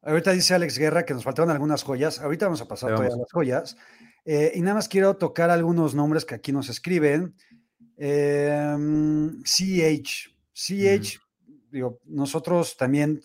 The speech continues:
Speaker 1: creíamos poco en él desde el principio. Conforme fueron, pasaron las semanas,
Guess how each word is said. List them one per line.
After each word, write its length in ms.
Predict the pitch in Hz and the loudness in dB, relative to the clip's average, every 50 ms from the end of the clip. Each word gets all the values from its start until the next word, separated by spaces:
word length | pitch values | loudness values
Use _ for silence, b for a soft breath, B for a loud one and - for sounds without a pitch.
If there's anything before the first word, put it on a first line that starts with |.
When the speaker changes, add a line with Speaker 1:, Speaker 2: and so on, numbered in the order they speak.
| _ | _
Speaker 1:
creíamos 480 | - 139 131 135 139 139 143 143 135 - | -6 -2 0 0 2 2 0 0 -2 -4
poco 340 | _ - 139 143 139 - 131 | _ -2 -2 -2 -2 -2 -4
en 80 | 117 | -4
él 280 | 120 120 139 202 220 - _ _ _ _ _ | -2 -2 -4 -6 -6 -10 _ _ _ _ _
desde 180 | 113 113 104 107 | -16 -12 -12 -12
el 60 | 101 | -14
principio. 600 | - 110 107 - - 117 113 135 156 185 - b b b b b b b b b b b b b _ | -10 -10 -10 -8 -8 -8 0 0 0 0 0 b b b b b b b b b b b b b _
Conforme 360 | - 139 127 120 139 147 139 | 0 0 2 4 2 2 6
fueron, 400 | - 165 170 175 175 175 180 - - - _ - | 6 6 6 6 4 0 -2 -6 -12 -16 _ -6
pasaron 260 | 147 127 123 151 151 | -4 -2 0 2 0
las 100 | 139 - | 0 0
semanas, 600 | 123 127 131 135 143 143 139 139 - - _ | -2 -4 -2 -2 -2 -2 -2 -4 -6 -12 _